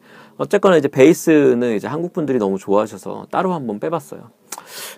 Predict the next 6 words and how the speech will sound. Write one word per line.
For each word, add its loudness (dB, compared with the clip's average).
자, 6
그다음 4
선명함이에요. 0
선명함은 0
이제 -4
뭐 0